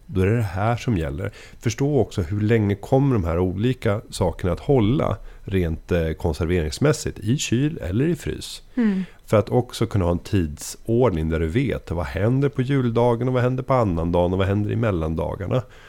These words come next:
Speaker 1: Så att du kan beta av det där. Och sen så skulle jag ju slå ett slag för att butiker har ofta väldigt svårt att mängda varor. Och du vill aldrig gå slut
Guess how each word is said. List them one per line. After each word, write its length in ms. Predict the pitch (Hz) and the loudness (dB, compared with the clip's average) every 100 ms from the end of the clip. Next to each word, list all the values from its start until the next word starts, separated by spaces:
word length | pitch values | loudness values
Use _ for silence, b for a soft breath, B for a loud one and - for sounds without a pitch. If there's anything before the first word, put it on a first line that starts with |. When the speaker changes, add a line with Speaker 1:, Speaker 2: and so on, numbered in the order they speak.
| B B | B B
Speaker 1:
Så 120 | - | -4
att 80 | 87 | -2
du 80 | 87 | 0
kan 200 | 85 80 | 0 2
beta 280 | 85 73 95 | 0 2 2
av 200 | 131 110 | 4 4
det 100 | 78 | 2
där. 220 | 76 - - B B B B - - | 2 -6 -14 B B B B -18 -12
Och 180 | - 110 | -2 2
sen 140 | 113 101 | 2 4
så 120 | 143 | 2
skulle 220 | - 156 | 4 4
jag 80 | 107 | 4
ju 80 | 107 | 4
slå 160 | 123 | 2
ett 60 | 104 | 0
slag 320 | - 92 85 | 0 0 0
för 100 | - | -2
att 220 | 95 - - - - | -2 -4 -14 -20 -10
butiker 800 | 120 123 - 131 170 - - 131 | 0 0 2 2 2 -2 0 4
har 100 | 113 | 4
ofta 200 | - 98 | 2 2
väldigt 240 | 110 85 | 2 0
svårt 680 | - 107 123 139 107 - - - | -4 0 2 2 0 -4 -10 -4
att 280 | 104 - 90 | -2 -2 -2
mängda 840 | 101 104 123 113 87 92 127 - - - | 0 2 4 4 2 0 0 -2 -4 -4
varor. 720 | 95 98 80 92 107 92 - b b b b - | 2 2 2 0 -2 -4 -10 b b b b 0
Och 180 | 101 - | 0 2
du 120 | 107 | 2
vill 160 | 104 - | 4 2
aldrig 560 | - 131 113 117 135 120 | 0 0 0 0 0 0
gå 280 | 98 95 - | 2 0 -4
slut 760 | - 117 139 80 117 - - | -4 2 2 2 0 -4 -18